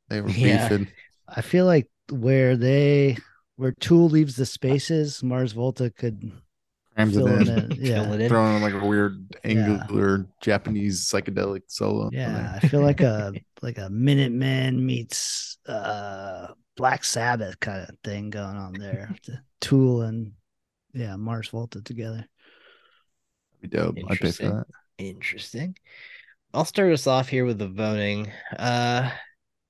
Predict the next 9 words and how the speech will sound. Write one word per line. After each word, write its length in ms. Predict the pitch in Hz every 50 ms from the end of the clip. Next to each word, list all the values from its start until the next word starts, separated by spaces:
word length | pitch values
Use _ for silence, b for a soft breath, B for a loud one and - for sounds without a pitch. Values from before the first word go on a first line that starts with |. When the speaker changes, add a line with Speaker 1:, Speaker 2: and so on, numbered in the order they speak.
| _ -
Speaker 2:
you 120 | 143 151
know, 240 | 139 123 123 - - _ _ _ _ _ -
I, 100 | 143 151 139
I, 320 | - - 151 165 160 147 95 - _ _ _ _ _ _ _ _ _ _ _ _ B B B B B B B B B B B B B
I 120 | - 127 131
think 200 | - 226 220 -
Tool 440 | - - 196 185 190 190 190 185
is 120 | 180 160 151
an, 160 | 151 139 -